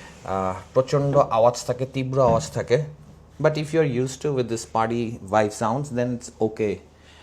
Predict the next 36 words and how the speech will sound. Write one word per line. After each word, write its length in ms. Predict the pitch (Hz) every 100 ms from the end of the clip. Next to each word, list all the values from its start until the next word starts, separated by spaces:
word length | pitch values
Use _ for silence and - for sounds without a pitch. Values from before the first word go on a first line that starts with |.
| -
আর 180 | 110 110
একটা 200 | 117 131
জিনিস 180 | 127 127
হচ্ছে 180 | 123 135
এই 120 | 127 87
এসিটা 320 | 107 131 127 123
অনেক 120 | 123
দেরিতে 260 | 110 117 113
গরম 200 | 120 117
হয়, 140 | 131 110
because 220 | 107 110 110
যেহেতু 220 | 110 120 104
দেখতেছেন 340 | - 110 117 113
কোন 140 | 117 110
জায়গায় 220 | 110 113 113
রুমটা, 360 | 107 101 95 - - - - - -
প্রচণ্ড 380 | - - - 147 131
হিট 160 | 135 131
থাকে, 200 | 139 135 139
তাই 220 | 117 113 104
রুমে 200 | 110 113
ঢোকার 240 | 113 113 113
সাথে 140 | 120 120
সাথে 140 | 113 117
এসিটা 220 | 101 - 101
হিট 180 | 104 101
হতে 160 | 104 113
টাইম 260 | 113 95 98
নেয়। 160 | 98 151 - - - _
নিচে 200 | 113 113 117
যাওয়ার 220 | 107 98
সময় 160 | 117 107
আমি 100 | 98
আপনাদেরকে 300 | - - - 82
দেখা 160 | - -
দিচ্ছি। 280 | - -